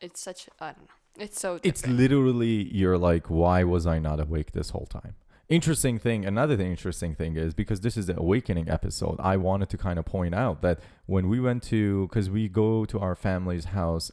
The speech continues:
Speaker 2: every week, every weekend, uh, my f-, parents and her parents. And this, this weekend, for the first time
Speaker 1: For the first time ever, I, I actually enjoyed.
Speaker 2: Yeah.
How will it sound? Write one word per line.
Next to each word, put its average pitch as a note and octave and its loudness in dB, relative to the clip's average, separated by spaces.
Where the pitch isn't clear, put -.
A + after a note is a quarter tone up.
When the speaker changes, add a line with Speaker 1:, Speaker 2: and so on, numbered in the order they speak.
Speaker 2:
every F2 2
week, E2 -4
every G2+ 2
weekend, E2 -2
uh, F2 -2
my F#2+ 0
f-, - -6
parents E2+ -2
and F2 -2
her F2+ 0
parents. F#2+ -4
And G2 -2
this, F3 6
this D3+ 0
weekend, E2 -2
for G#2 0
the G#2 -2
first D3+ -2
time C3 -4
Speaker 1:
For - -12
the G#3 -8
first A#3+ -10
time G#3+ -8
ever, G#3 -8
I, F3+ -10
I F#3 -8
actually G3 -8
enjoyed. F#3 -10
Speaker 2:
Yeah. B2 0